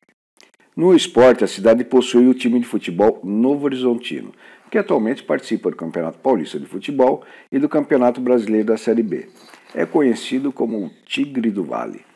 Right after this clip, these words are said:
O Novo Horizontino foi responsável por nomes consagrados no meio futebolístico, como Paulo Sérgio, Márcio Santos, Maurício, o goleiro,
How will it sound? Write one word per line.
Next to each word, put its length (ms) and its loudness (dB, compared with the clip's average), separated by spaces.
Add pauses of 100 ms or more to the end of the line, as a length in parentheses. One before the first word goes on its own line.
(480)
O 100 -4
Novo 200 4
Horizontino 520 2
foi 180 0
responsável 680 -2
por 180 0
nomes 240 -6
consagrados 640 -4
no 120 -8
meio 160 -6
futebolístico, 800 -10 (300)
como 200 -4
Paulo 280 2
Sérgio, 760 2
Márcio 360 -6
Santos, 880 -2
Maurício, 640 0
o 260 -12
goleiro, 600 -2